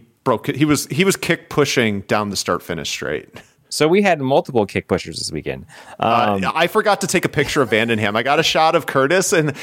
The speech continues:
Speaker 1: it didn't occur to me in, like, my haste of running to my next spot. I'm like, "Oh, oh, wait, that's Vandenham. He's doing, he's doing." It was the exact same thing.
Speaker 2: I think, I think,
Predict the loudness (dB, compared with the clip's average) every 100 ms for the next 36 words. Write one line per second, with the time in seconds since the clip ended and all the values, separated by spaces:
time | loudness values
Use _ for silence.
0 | -6 -4 -2 0 0 0 0 2 2 4
1 | 4 2 2 0 0 -2 0 2 2 0
2 | -2 -2 0 0 -2 -4 -2 -2 -2 -2
3 | 0 0 2 0 -4 -4 0 0 -2 _
4 | _ 0 2 2 2 -2 0 0 0 0
5 | 0 0 -6 -6 -4 -2 0 -2 -4 -10
6 | -4 -4 0 0 2 0 2 0 0 0
7 | 0 -2 -4 -4 -6 -8 -8 -16 _ _
8 | _ _ _ _ -2 0 -2 -2 0 -2
9 | -4